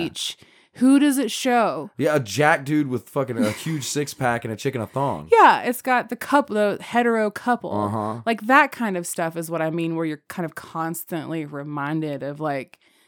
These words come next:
Speaker 2: Yeah.
Speaker 1: this is normal and what you are is not.
Speaker 2: Yeah.
Speaker 1: So I'm
Speaker 2: I thi-
Speaker 1: sure it's, like, pretty much daily, and especially if you live anywhere like here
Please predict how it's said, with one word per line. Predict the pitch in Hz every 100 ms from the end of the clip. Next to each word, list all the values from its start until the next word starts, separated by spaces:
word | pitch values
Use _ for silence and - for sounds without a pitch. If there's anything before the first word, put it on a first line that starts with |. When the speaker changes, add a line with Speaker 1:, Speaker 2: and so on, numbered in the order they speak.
| _ -
Speaker 2:
Yeah. | 101
Speaker 1:
this | 233 320 233
is | 180 180
normal | 226 240 285 220 170 156
and | - 165
what | 170 180
you | 190 247 285
are | 170 151 180
is | 214 233
not. | 247 240 156 90 -
Speaker 2:
Yeah. | 131 185 85 67 _ _
Speaker 1:
So | -
I'm | 311
Speaker 2:
I |
thi- | -
Speaker 1:
sure | 370 440 254
it's, | 143 190
like, | 170 - _ -
pretty | 240 269
much | 240 185 - - 151
daily, | - 156 185 160
and | 160
especially | 165 - - 202 330 - 202 170
if | 160
you | 170
live | 165 160
anywhere | - 220 202 165 156
like | 151 143 -
here | - 196 156 170